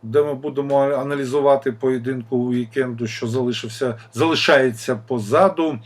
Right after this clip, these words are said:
Вівторок з Рінг Шоу, в середу Zoom, і будемо розмовляти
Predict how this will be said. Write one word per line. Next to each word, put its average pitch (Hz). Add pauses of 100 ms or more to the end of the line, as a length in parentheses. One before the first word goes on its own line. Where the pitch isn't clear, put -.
(560)
Вівторок 139
з 117
Рінг 131
Шоу, 147
в 113
середу 123
Zoom, 113
і 120
будемо 120
розмовляти 123